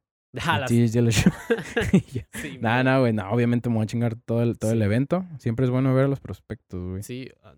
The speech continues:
Speaker 1: a veces desconfiamos, pero la verdad,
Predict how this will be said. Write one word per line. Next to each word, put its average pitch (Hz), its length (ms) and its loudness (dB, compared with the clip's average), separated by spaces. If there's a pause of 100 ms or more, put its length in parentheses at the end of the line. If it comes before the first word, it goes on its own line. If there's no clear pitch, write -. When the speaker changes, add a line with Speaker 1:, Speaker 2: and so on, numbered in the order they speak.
(120)
Speaker 1:
a 120 100 -16
veces 165 560 -10 (320)
desconfiamos, 120 760 -10
pero 110 280 -8
la 101 100 -10
verdad, 101 300 -12